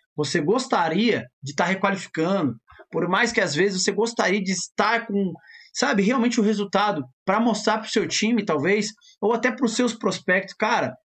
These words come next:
nada, nada mais legal, cara, que você falar a verdade e nada mais, cara.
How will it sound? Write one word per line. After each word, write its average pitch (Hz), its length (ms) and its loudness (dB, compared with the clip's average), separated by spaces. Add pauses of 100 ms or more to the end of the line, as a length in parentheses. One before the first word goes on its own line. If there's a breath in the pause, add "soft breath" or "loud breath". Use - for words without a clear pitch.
(260 loud breath)
nada, 214 460 0
nada 240 300 0
mais 202 320 2
legal, 160 400 0
cara, 123 240 -4
que 151 80 -10
você 151 600 -2 (100)
falar 185 180 0
a 196 40 0
verdade 175 300 0
e 196 40 2
nada 175 200 0
mais, 151 320 -2
cara. - 140 -20